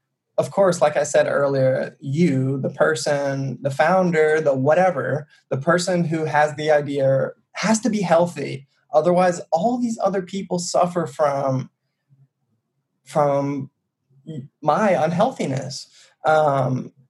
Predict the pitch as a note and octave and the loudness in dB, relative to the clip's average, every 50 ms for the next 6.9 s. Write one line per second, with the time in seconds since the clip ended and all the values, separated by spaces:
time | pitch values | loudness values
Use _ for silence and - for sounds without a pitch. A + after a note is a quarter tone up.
0 | _ - - - - - _ - - - - A3+ A3+ A3+ A3 A3 G3+ E3+ D#3 D3+ | _ -20 -20 -20 -20 -20 _ -10 -8 -2 2 2 4 4 6 6 6 6 6 4
1 | D3+ D3 D3+ F3 F#3 G#3 F#3+ E3+ D3+ D3 C#3+ C#3 D3 D3 - C3+ D3 C3+ - - | 4 2 2 2 2 2 2 4 4 2 2 2 0 0 0 -2 -4 -6 -8 -8
2 | - - E3 D#3 D3+ D3+ D3+ D3 D3 D3 C#3+ C#3+ C#3+ C#3+ C#3 - - _ _ _ | -4 0 2 4 6 6 6 6 4 4 4 4 2 2 0 -2 -6 _ _ _
3 | _ _ _ _ - E3 C#3+ - - D#3 E3+ E3+ F3 E3+ E3 D3+ D3 C#3 C#3 C3 | _ _ _ _ -8 -8 -6 0 0 0 2 2 0 0 2 2 0 0 -2 -2
4 | D3 C3+ D#3 D3+ D3 C#3+ C#3+ - B2+ C3 C3 C3+ C3+ - - - C#3+ C#3 - C3+ | -2 -2 0 0 -2 -2 -4 -2 0 0 0 0 0 -4 -6 -8 -10 -10 -10 -10
5 | - C#3+ C3+ - - - C#3+ C#3 C#3 C#3 C#3 C3+ C3+ C3+ - - - - - - | -8 -8 -8 -8 -8 -4 -2 0 0 0 0 0 -2 -4 -4 -6 -8 -10 -10 -8
6 | D3 D3 C#3+ C#3 C#3 C#3 C3 C3+ C3+ C3 C3 C3 C3 C3 C3 - - - | -4 -4 -4 -4 -2 -2 0 0 2 2 2 2 0 0 -2 -2 -4 -6